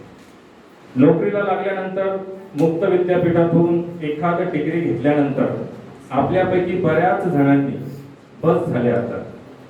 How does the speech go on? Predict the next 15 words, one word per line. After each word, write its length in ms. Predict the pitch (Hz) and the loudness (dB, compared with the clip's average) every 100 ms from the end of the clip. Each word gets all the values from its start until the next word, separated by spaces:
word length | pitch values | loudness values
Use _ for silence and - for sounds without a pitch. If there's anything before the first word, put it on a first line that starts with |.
| - - | -20 -14
नको 420 | 113 139 143 170 | -2 0 2 0
ते 80 | 170 | 0
शिक्षण, 360 | 165 - - 117 - - - - - | 0 -2 -2 -2 -4 -8 -14 -18 -10
नको 440 | 104 120 147 190 185 | 0 2 4 2 0
त्या 100 | 170 | 0
परीक्षा, 580 | 156 151 143 - 139 143 - - - - 120 | 0 0 -2 -2 -2 -2 -8 -16 -20 -16 0
नको 420 | 123 156 196 196 | 2 4 2 2
तो 220 | 180 160 | 4 4
अभ्यासक्रम, 460 | - 123 - - - - - - - - - - - - - - 143 | 0 -4 -4 -6 -6 -10 -16 -20 -20 -20 -20 -20 -20 -20 -18 0 0
असा 220 | 196 208 | 2 2
विचार 320 | 180 170 180 | 2 2 0
नक्की 260 | 170 147 147 | 0 -2 -2
केला 260 | 131 120 | -2 -2
असेल. 300 | 120 - - - - - - - - - - 170 | -4 -6 -10 -14 -16 -20 -20 -20 -20 -20 -4 2
पण 420 | 175 190 - | 4 2 -2